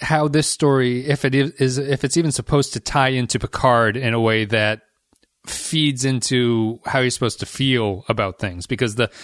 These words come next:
the conflict between the girls is so, um, weak. Rel-, like, it's, it's not really w-, delved into or not really, um,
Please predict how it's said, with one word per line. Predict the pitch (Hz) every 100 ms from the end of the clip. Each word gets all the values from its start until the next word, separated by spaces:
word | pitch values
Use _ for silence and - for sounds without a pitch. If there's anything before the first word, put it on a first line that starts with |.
| - -
the | 151
conflict | - 175 185 - 170 -
between | 135 151
the | 123
girls | 131 131 120
is | 117
so, | - 135 131 131 123 110 _ _ _ _ _ _ _ _ _ -
um, | 127 120 113 107 98 _ _ _ _ _ _ - - _ -
weak. | 147 127 135 147 - - 165
Rel-, | 165
like, | 170 156 165
it's, | 160
it's | 170 -
not | 190 180
really | 151 165 139
w-, | 127 139 120
delved | 139 135 123
into | 131 135 123
or | 120
not | 131 135
really, | 131 127 117
um, | 110 101 98